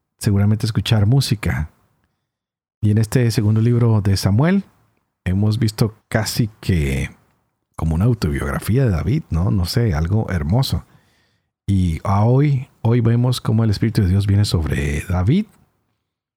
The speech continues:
Y seguramente es el Espíritu que lo impulsó para escribir muchos de los salmos que conocemos el día de hoy.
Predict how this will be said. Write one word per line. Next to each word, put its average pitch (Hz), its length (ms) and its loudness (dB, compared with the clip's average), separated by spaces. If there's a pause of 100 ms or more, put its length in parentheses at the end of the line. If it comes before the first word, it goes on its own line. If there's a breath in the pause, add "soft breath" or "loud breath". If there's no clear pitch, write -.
(400)
Y 95 200 0
seguramente 101 540 2
es - 100 0
el 110 80 2
Espíritu 120 360 0
que - 120 -2
lo 90 80 2
impulsó 98 400 0
para 113 100 2
escribir 95 380 2
muchos 110 320 2
de 95 80 2
los 78 140 2
salmos 107 420 2
que 98 140 0
conocemos 98 440 0
el 101 80 2
día 95 240 2
de 78 60 2
hoy. 78 260 0